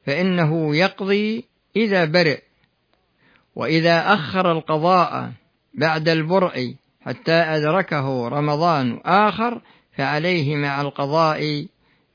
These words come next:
آه، كفارة، وهي إطعام مسكين كيلو ونصف عن كل يوم مع القضاء، وبالله التوفيق.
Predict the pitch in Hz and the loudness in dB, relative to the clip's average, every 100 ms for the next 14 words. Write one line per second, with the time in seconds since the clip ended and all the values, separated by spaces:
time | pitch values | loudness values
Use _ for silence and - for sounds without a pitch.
0 | - 127 127 131 147 131 - 160 196 208 | -10 -6 -6 -4 -4 -4 0 4 4 2
1 | 233 190 _ _ _ 147 156 147 147 147 | 0 -4 _ _ _ -2 0 0 -2 -6
2 | - 143 170 156 147 131 123 - 160 170 | -6 -2 0 0 -2 -4 -6 -6 -4 -2
3 | 160 185 160 - 170 170 160 147 143 175 | -2 -2 -4 -2 0 0 0 -2 -2 0
4 | 208 - - _ 131 147 - 180 156 147 | -2 -4 -16 _ -2 -2 -2 -4 -4 -2
5 | 151 165 147 151 156 - 143 147 143 - | 0 2 0 -2 -4 -6 -6 -4 -4 -4
6 | 143 143 143 151 139 135 139 143 123 123 | -2 0 -2 -4 -6 -6 -4 -4 -4 -6
7 | 139 127 127 | -10 -8 -10